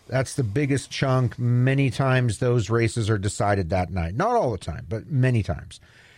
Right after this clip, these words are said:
And then over the next two weeks, ballots trickle in, and some races, races tighten, others,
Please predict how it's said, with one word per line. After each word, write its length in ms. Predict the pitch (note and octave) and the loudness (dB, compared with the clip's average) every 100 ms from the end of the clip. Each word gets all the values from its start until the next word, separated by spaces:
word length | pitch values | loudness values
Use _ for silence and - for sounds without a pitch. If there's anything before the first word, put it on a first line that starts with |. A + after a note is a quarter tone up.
| - _ _ _ - | -20 _ _ _ -2
And 220 | D3 D3+ | 2 4
then 280 | E3+ G3 D#3 | 4 4 2
over 200 | D#3+ D#3 | 2 0
the 80 | D3+ | 0
next 280 | D#3 - - | -2 -2 -6
two 220 | - D#3+ | 0 0
weeks, 720 | C#3+ G#3+ F3 C#3 C3 - - | 0 0 2 2 -2 -12 -12
ballots 480 | B2+ A#2 C#3+ D3+ C#3 | -6 -2 2 2 0
trickle 440 | - - B2+ D3 F3 | -2 -4 -2 0 2
in, 260 | A3+ C3+ | 2 2
and 160 | F#2 D#2+ | -2 -4
some 320 | - G#2+ G2 | -2 0 2
races, 640 | G2+ G#2 - G#2 F2 - | 2 2 0 -2 -2 -6
races 380 | G#2+ G2 - E2 | 0 0 0 -6
tighten, 560 | - F3 F#3+ F3+ F#3 F3 | -2 0 0 0 0 0
others, 500 | G2 F#2+ F#2 F#2 | 0 0 2 0